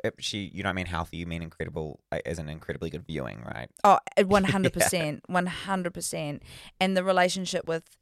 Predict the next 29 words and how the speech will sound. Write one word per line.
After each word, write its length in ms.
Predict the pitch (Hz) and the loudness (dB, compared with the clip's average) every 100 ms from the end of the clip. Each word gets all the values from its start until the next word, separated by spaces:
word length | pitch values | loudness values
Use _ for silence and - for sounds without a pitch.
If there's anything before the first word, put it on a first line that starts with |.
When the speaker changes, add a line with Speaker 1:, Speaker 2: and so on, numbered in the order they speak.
| - | -4
Speaker 2:
um, 420 | 165 160 156 151 _ _ _ _ _ _ _ - | -2 -2 -6 -12 _ _ _ _ _ _ _ -4
with 200 | 190 - - _ | -2 -2 -12 _
Caitlyn 380 | - 214 208 214 | 2 2 4 2
Jenner 240 | 202 202 196 | 4 4 4
and, 100 | 196 | 4
like, 140 | 190 | 2
the 60 | 190 | 2
whole 360 | 185 214 202 190 | 0 4 4 4
journey 340 | 185 185 175 | 0 0 -2
of 120 | 170 | -2
that, 200 | 190 185 | 2 2
and 120 | - 175 | 2 -2
then, 220 | 170 165 - - - _ _ | -2 -6 -12 -20 -20 _ _
and 140 | 190 | 2
then 140 | 190 185 | 2 -2
Kim 360 | - 220 202 | -4 -2 -2
sort 180 | 196 208 | -2 -4
of 120 | 180 | -4
weirdly 300 | 190 190 190 | 0 0 0
being 240 | 185 180 175 | -2 -2 -2
adjacent 580 | 170 180 180 185 180 - | -4 0 0 0 -4 -6
to 80 | 170 | -6
Paris 360 | - 170 170 | -2 -2 -2
Hilton, 360 | 185 175 175 170 | 0 0 0 -2
but 140 | - | -2
they're 80 | 165 | 0
not. 240 | 170 175 - | 2 0 0
And 100 | 175 | -2
then 120 | 165 | -4